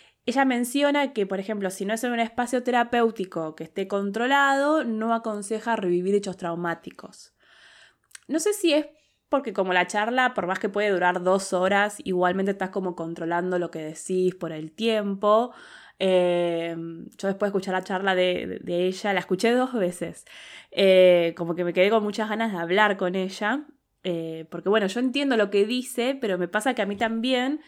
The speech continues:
siento que a mí me ayudó de alguna manera a ir como escribiendo todo lo que fui viviendo en esos años,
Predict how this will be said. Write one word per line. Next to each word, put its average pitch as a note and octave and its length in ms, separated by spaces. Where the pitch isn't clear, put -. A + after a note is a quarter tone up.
siento A3+ 240
que - 380
a D#3+ 140
mí G#3+ 120
me D4 80
ayudó B3 320
de C#4+ 80
alguna F#3 300
manera F#3 360
a G3 60
ir F#3 120
como F#3+ 240
escribiendo F#3+ 640
todo G3+ 200
lo F#3 160
que F3 120
fui G3 240
viviendo F#3 560
en F3+ 60
esos F#3 340
años, G#3+ 580